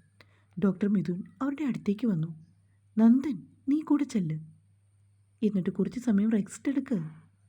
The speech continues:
ഡോക്ടർ മിഥുൻ നന്ദൻ്റെ കയ്യിലും പിടിച്ചു.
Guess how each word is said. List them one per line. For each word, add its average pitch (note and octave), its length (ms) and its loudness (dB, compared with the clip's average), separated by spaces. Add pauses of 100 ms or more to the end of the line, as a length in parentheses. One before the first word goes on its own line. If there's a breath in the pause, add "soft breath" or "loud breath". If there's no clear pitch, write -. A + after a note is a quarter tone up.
(380)
ഡോക്ടർ F#3 360 0
മിഥുൻ G3 360 2 (200)
നന്ദൻ്റെ C#4+ 400 -2
കയ്യിലും G#3 400 0
പിടിച്ചു. F#3 300 -2